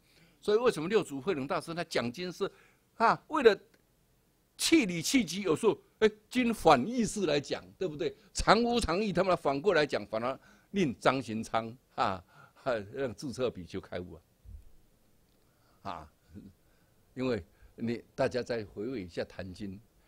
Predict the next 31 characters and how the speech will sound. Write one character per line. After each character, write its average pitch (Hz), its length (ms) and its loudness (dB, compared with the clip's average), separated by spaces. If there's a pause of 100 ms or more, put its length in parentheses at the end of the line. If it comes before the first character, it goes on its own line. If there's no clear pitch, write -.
(320)
你 85 120 -16
就 98 160 -10
知 - 120 -16
道 82 140 -16
啊。 78 160 -20 (680)
所 104 160 -10
以 101 40 -6
要 104 100 -8
知 - 160 -18
道 82 140 -12
啊。 76 160 -16 (580)
经 123 300 -4
典 104 120 -8 (160)
啊， - 60 -12 (960)
都 127 100 -2
是 - 100 -10
叫 117 140 -8
你 87 160 -8
除 85 340 -14
垢 107 140 -10
啊， 80 160 -12 (240)
而 120 100 2
不 104 160 -4
是 - 140 -14
在 107 120 -8
讨 - 280 -12
论。 90 180 -12 (440)
所 127 100 -2
以 117 80 -4
经 147 300 -2
典 90 200 -6